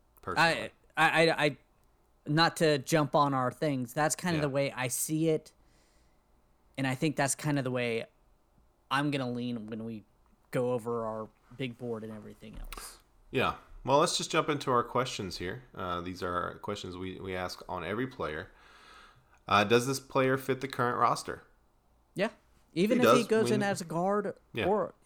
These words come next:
Speaker 2: I mean, right tackle, we only have Taylor Moton for one year right now. So
Speaker 1: Yeah, if he's, if he's, like, an elite guard, then we've seen elite guards make a lot of money.
Speaker 2: Yeah.
Speaker 1: You know, they are, they are valued, so absolutely. Uh, will this player fall to the Panthers at eight?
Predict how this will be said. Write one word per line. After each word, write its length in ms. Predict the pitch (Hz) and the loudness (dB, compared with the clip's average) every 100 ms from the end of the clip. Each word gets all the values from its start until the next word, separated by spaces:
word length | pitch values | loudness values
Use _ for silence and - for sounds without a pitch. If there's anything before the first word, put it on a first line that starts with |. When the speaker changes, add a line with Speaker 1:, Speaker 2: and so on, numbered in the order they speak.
| - | -6
Speaker 2:
I 100 | 156 | -4
mean, 200 | 147 131 | -2 0
right 220 | 156 170 | 0 0
tackle, 360 | 170 185 - 143 | 0 -2 -2 -6
we 160 | 143 | -4
only 160 | 156 170 | -4 -4
have 180 | 165 151 | -6 -6
Taylor 240 | 165 151 | -4 -2
Moton 240 | 135 156 - | -2 -6 -8
for 140 | 123 | -14
one 220 | 120 127 | -8 -6
year 140 | 127 120 | -6 -6
right 180 | 101 - | -12 -18
now. 80 | - - - | -20 -20 -14
So 260 | - 113 | -12 -4
Speaker 1:
Yeah, 200 | 110 113 | 4 4
if 120 | 95 - | 4 2
he's, 300 | 156 170 - | 0 0 -2
if 160 | 120 | -2
he's, 160 | 147 139 | 0 4
like, 160 | 143 139 | 4 6
an 60 | |
elite 380 | 123 104 117 123 | 4 4 2 0
guard, 380 | 107 101 117 147 - _ _ _ _ _ | -2 0 0 -2 -10 _ _ _ _ _
then 420 | 101 92 90 87 85 | -6 -4 -4 -8 -8
we've 200 | 98 107 | -8 -6
seen 180 | 143 143 | -4 -2
elite 300 | 131 135 135 | 0 0 0
guards 320 | 127 127 123 | 2 2 0
make 160 | 117 107 | -4 0
a 40 | |
lot 120 | 110 | 0
of 60 | 98 | 0
money. 220 | 90 73 - _ _ _ _ - | -4 -6 -12 _ _ _ _ -8
Speaker 2:
Yeah. 120 | 160 | -6
Speaker 1:
You 100 | 190 | -6
know, 60 | 76 | -6
they 160 | 85 | -4
are, 140 | 92 98 | -2 -2
they 120 | 98 | 0
are 140 | 107 | 0
valued, 600 | 110 104 101 87 - 55 | 2 2 2 0 -6 -10
so 340 | - 78 71 76 | -10 -8 -6 -8
absolutely. 640 | - 90 - 98 98 65 69 - - - - - | -8 -10 -8 -6 -4 -6 -12 -18 -20 -20 -16 -4
Uh, 160 | 87 | -4
will 180 | 78 117 | 2 2
this 140 | 131 131 | 2 -2
player 300 | - 123 120 | -2 0 0
fall 280 | - 107 | 2 0
to 120 | 110 101 | 0 -6
the 60 | |
Panthers 440 | - 107 107 101 92 | -8 -6 -4 -4 -4
at 100 | - | -2
eight? 300 | 101 85 | -2 -2